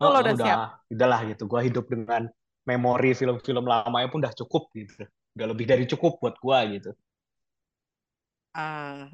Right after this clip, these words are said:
Speaker 1: oke. Itu sedikit
Speaker 2: <laughs>
Speaker 1: heartbreaking sih kalau buat gue.
Speaker 2: Iya,
Speaker 1: Sama
Speaker 2: betul
Speaker 1: seperti,
Speaker 2: sih ya.
Speaker 1: sama seperti lo, mm, mengucapkan beberapa kata di <laughs> review ini. Ya,
Speaker 2: <laughs>
Speaker 1: heartbreaking buat gue
Speaker 2: Heeh.
Speaker 1: dengernya juga sangat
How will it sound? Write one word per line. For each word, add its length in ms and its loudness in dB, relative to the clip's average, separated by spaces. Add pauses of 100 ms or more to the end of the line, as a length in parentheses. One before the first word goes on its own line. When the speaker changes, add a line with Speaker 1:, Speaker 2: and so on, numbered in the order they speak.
(120)
Speaker 1:
oke. 240 -4 (240)
Itu 220 -2
sedikit 260 -2
Speaker 2:
<laughs> 60 2
Speaker 1:
heartbreaking 580 2 (140)
sih 120 -8 (180)
kalau 220 2 (140)
buat 160 4 (120)
gue. 160 2 (580)
Speaker 2:
Iya, 60 -2
Speaker 1:
Sama 300 8
Speaker 2:
betul 0 -
Speaker 1:
seperti, 300 2 (200)
Speaker 2:
sih 120 0 (100)
ya. 60 -10 (880)
Speaker 1:
sama 260 4
seperti 260 -2 (140)
lo, 60 4 (340)
mm, 540 -12
mengucapkan 600 4
beberapa 580 2 (100)
kata 180 4 (100)
di 60 4
<laughs> 500 0
review 340 -6 (140)
ini. 160 -2 (840)
Ya, 120 4
Speaker 2:
<laughs> 80 -6
Speaker 1:
heartbreaking 720 2 (100)
buat 220 4
gue 100 6
Speaker 2:
Heeh. 80 4
Speaker 1:
dengernya 380 -2
juga 160 -2 (220)
sangat 180 -4